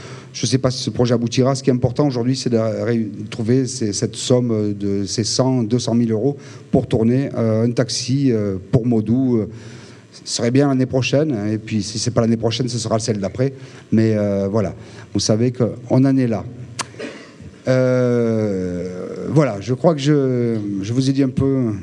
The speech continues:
tout ce que je, j'avais à vous dire. J'espère que j'ai pas été trop long, je sais pas à quelle heure il est. Et, euh...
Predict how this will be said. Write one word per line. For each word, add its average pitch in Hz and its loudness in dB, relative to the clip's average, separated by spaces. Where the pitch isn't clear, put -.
tout - 0
ce - -6
que 135 2
je, 110 0
j'avais 117 2
à 120 6
vous 117 4
dire. 147 4
J'espère - 0
que 107 -6
j'ai 127 4
pas 127 0
été 120 -2
trop 120 0
long, 175 2
je - -10
sais - -12
pas 147 0
à 123 -2
quelle 123 -2
heure 110 0
il 120 0
est. 202 -6
Et, 117 6
euh... 101 -2